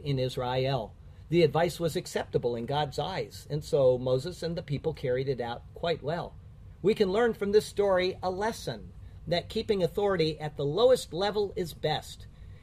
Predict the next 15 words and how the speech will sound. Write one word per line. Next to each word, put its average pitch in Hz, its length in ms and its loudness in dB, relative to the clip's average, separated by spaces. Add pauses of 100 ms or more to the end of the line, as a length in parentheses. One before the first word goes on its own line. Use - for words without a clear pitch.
(300)
We 156 180 2
then 151 260 4
won't 156 200 4
need 165 220 2
to 139 80 2
be 160 220 2
a 131 80 2
guessin' 120 580 -2 (100)
if - 160 2
our 131 120 0
lives 131 440 0
will 131 140 0
be 139 300 -2
fully 117 280 -4
blessed. 151 540 -6